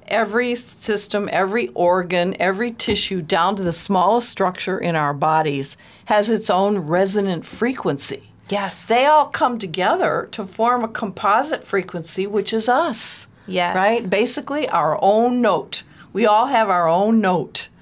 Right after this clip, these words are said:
Speaker 2: I love that.
Speaker 1: Yeah. And so what we do is we take that note and we bump it up. And when we
Speaker 2: Ah.
Speaker 1: bump it up to a higher frequency, things that are dense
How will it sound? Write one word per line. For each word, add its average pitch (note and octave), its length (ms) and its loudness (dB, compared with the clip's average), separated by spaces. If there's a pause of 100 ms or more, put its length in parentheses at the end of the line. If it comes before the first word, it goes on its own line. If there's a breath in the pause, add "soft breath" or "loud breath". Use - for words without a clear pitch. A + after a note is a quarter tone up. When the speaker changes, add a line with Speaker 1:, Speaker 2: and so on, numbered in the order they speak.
(180 loud breath)
Speaker 2:
I G3+ 60 -6
love G3 240 -2
that. F3+ 320 -2
Speaker 1:
Yeah. G3+ 460 2 (340 loud breath)
And A3 200 2
so G3 220 2
what G3 260 2
we G#3+ 160 0
do C4 460 0
is F#3 260 -2
we E3+ 140 -4
take A3 380 -2
that B3 320 0
note A#3+ 540 0 (200 loud breath)
and F#3 260 -2
we C3 140 -6
bump F#3+ 640 -2
it B3+ 140 4
up. - 360 0 (280 loud breath)
And F#3 180 0
when F#3 220 2
we F3 60 -2
Speaker 2:
Ah. D#3+ 280 -4
Speaker 1:
bump A#3 300 2
it C4+ 100 2
up C#4 320 2
to G#3+ 140 -2
a G3+ 100 2
higher G3+ 320 2
frequency, A#3+ 960 -4 (800 loud breath)
things C4+ 320 0
that B3 180 2
are G#3+ 100 2
dense A3 600 0